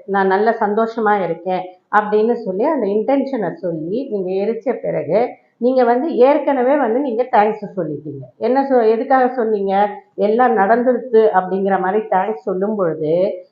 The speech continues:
அந்த பிரபஞ்சம் வந்து கட்டாயம் நமக்கு வந்து நம்ம கோரிக்கையை நிறைவேற்றி தான் ஆக வேண்டும். அதனால நீங்க வந்து உங்க கோரிக்கை என்னவோ அதுல முழு மனசோட கான்சென்ட்ரேட் பண்ணி, "பிரபஞ்சமே, எனக்கு அஞ்சு லட்சம் ரூபாய் கிடைச்சிருச்சு,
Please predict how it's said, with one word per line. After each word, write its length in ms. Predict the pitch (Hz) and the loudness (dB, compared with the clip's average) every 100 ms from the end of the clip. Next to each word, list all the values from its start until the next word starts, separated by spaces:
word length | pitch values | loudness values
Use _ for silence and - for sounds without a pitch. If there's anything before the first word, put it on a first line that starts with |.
| _ | _
அந்த 240 | 170 175 | -4 -2
பிரபஞ்சம் 520 | - 196 208 262 262 | 0 2 2 2 0
வந்து 300 | 196 160 208 | -2 -2 -4
கட்டாயம் 580 | - 180 - 226 240 262 | -2 -4 -2 2 4 4
நமக்கு 340 | 240 185 - 185 | 2 0 -4 -4
வந்து 520 | 170 170 170 302 - _ _ | -2 0 0 -2 -4 _ _
நம்ம 260 | 175 165 | -2 -2
கோரிக்கையை 680 | 160 202 214 214 170 185 330 | 0 2 2 0 -4 -2 0
நிறைவேற்றி 600 | 240 208 214 208 190 175 | 2 2 2 0 -4 -4
தான் 140 | 202 | 0
ஆக 320 | 294 196 175 180 | 2 2 0 -4
வேண்டும். 340 | 151 120 - _ _ _ _ | -6 -8 -16 _ _ _ _
அதனால 500 | - 170 208 233 269 | -2 0 4 4 4
நீங்க 240 | 247 190 180 | 2 0 -2
வந்து 280 | 170 208 | -2 -2
உங்க 240 | 269 196 - | 0 -2 -2
கோரிக்கை 460 | 247 285 294 269 185 | 4 4 4 0 -2
என்னவோ 380 | 175 180 180 226 | -2 -4 -2 -2
அதுல 200 | 196 180 | -2 -4
முழு 500 | 190 247 311 311 226 | 0 2 2 2 0
மனசோட 580 | 180 180 180 156 170 208 | -4 -6 -4 -2 -2 -4
கான்சென்ட்ரேட் 640 | 208 214 220 247 233 214 - - | 0 0 0 -4 -2 -4 -6 -8
பண்ணி, 640 | 160 147 151 208 285 - _ _ _ | -8 -6 -4 -2 -4 -8 _ _ _
"பிரபஞ்சமே, 760 | - 208 208 247 247 190 196 214 | 0 2 4 4 2 -2 0 0
எனக்கு 320 | 190 208 240 | 0 -2 0
அஞ்சு 300 | 226 208 214 | 2 2 0
லட்சம் 320 | 226 202 196 | 0 -2 -2
ரூபாய் 220 | 175 208 240 | 0 0 2
கிடைச்சிருச்சு, 720 | 185 196 - 156 - 185 165 | 0 0 -4 -10 -4 -2 -2